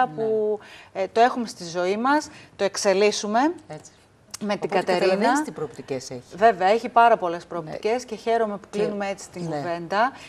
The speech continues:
Speaker 2: Θέλω να μου πείτε κάτι τελευταίο. Θα μπορούσαμε να μιλάμε πάρα πολλές ώρες και μέρες και θα έχουμε ξανά την ευκαιρία. Ε, έτσι, λίγο, Κατερίνα, εσύ θέλεις να περάσεις ένα μήνυμα για τους νέους ανθρώπους, ε,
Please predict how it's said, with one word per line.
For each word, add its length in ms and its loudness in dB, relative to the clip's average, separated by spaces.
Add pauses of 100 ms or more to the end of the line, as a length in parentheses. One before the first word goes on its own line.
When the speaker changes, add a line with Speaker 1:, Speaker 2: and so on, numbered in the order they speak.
Speaker 2:
Θέλω 340 6
να 120 -2
μου 180 -6
πείτε 400 0 (140)
κάτι 380 6 (100)
τελευταίο. 800 0 (260)
Θα 80 -2
μπορούσαμε 440 -2
να 60 -8
μιλάμε 320 -2
πάρα 280 6
πολλές 360 -6
ώρες 440 -6
και 100 -10
μέρες 420 -6 (480)
και 160 -4
θα 80 2
έχουμε 340 -2
ξανά 460 -4
την 140 -12
ευκαιρία. 600 -8 (400)
Ε, 100 -6 (420)
έτσι, 320 -2
λίγο, 280 2
Κατερίνα, 480 2
εσύ 420 -2
θέλεις 220 -4
να 80 -2
περάσεις 320 4
ένα 180 -2
μήνυμα 380 -4
για 120 -6
τους 180 -14
νέους 220 -2
ανθρώπους, 640 0 (400)
ε, 400 -2